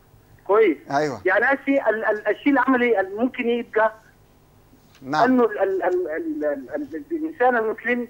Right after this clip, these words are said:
Speaker 1: في سائر الوطن الإسلامي أو في سائر ال-، بقاع الأرض أنه يفقهوا الناس بال-، بخطورة ال-،
Speaker 2: نعم.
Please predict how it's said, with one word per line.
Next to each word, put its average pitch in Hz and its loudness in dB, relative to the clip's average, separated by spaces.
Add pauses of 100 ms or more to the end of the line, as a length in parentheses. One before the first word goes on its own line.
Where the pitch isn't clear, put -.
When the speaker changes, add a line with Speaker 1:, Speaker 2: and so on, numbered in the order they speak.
Speaker 1:
في 170 -6 (320)
سائر 214 2
الوطن 202 0
الإسلامي 202 0
أو 196 2
في 180 -10
سائر 190 2
ال-، 151 -4
بقاع 185 0
الأرض 214 0 (500)
أنه 208 4 (280)
يفقهوا 247 0
الناس 214 0
بال-، 170 -4
بخطورة 170 0 (220)
ال-، 143 2
Speaker 2:
نعم. 127 0